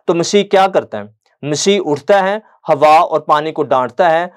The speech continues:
और सब कुछ साखन हो जाता है। मसीह ने यहाँ फिर दिखाया, एक झलक दिखाई अपनी अलूहियत की, अपनी डिविनिटी की। तो मेरे प्यारे भाई और बहनों, मैं आपसे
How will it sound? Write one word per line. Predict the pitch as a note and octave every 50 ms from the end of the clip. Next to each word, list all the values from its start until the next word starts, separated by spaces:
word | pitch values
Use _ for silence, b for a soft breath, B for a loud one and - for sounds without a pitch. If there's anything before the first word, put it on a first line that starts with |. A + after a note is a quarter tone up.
| b b b -
और | D#3 D#3 D#3 E3 D#3+ D#3+
सब | - - - - G3+ F3+ -
कुछ | - G3 F3+
साखन | - - D#3 A#2+ A#2+ - C3 A#2
हो | G#2+ G2+
जाता | - G2+ F2+ - - C2+
है। | - - _ _ _ _ _ _ - C#3+
मसीह | E3+ E3 - - G#3+ G#3+
ने | G#3+ G#3+
यहाँ | G#3 F#3+ F3+ F3+ E3+ - -
फिर | G#3 A#3+ B3+ G#3+
दिखाया, | G#3+ G3+ - F3 D#3 D3 D3+ D#3 E3 E3+ F#3+ _ -
एक | D3 D#3 D3 B2
झलक | - E3 - D#3+ F#3 F#3+
दिखाई | F3+ F#3+ - - D#3+ C3+ C#3 C#3+ C3 - B B B - F#3+
अपनी | F#3+ - F3 F3+ G3
अलूहियत | - D#3+ D#3 D3+ D#3 E3+ F3+ F#3 E3+ E3+ -
की, | - G2+ F#2+ _ _ _ _ _ -
अपनी | D3 D#3 D#3 - F3 F#3 F#3+ G3+ A3 A3 - _ C#3+
डिविनिटी | C3+ D#3 D3 E3+ F3 F3 E3 - E3+ C#3+
की। | A2+ - G2 F2+ - b b b b b b b b -
तो | E3+
मेरे | E3+ F3 F3+ F#3
प्यारे | F#3 - F3+ E3 E3+ G#3 A3+
भाई | G#3 G#3 F3 D#3+ E3
और | F#3 F#3
बहनों, | D#3+ D#3 D#3 D#3 D3 D#3+ E3+ F#3 G#3 - _ _ _ _ _ _ _ -
मैं | D3+ F3 G3+
आपसे | G#3 G3 F3 - - G3+ F#3+ F#3+ G3 G3 - _